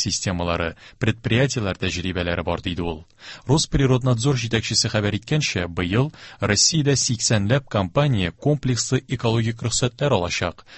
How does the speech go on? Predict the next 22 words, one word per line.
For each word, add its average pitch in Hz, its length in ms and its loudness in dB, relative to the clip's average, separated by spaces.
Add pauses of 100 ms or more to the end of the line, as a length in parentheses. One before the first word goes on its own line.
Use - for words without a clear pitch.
(160)
Алар 101 380 4 (240)
экологик 143 560 2
тәртип 123 420 0
өлкәсендә 113 540 2
яңа 117 380 4
алымнарны 120 540 2
символлаштыра. 87 840 -2 (400)
Светлана 98 520 0
Родионова 120 600 0 (220)
Татарстан 120 520 2
вәкилләрен 117 600 2
дә 131 200 2
әлеге 110 320 0
процесска 113 800 -2
активрак 113 640 0
кушылырга 90 580 -4
өндәде. 87 480 -2 (2000)
Татарстан 139 560 2
компанияләре 147 800 4
Та-, 113 280 2
Та-, 123 160 -2
Татарстан 117 640 0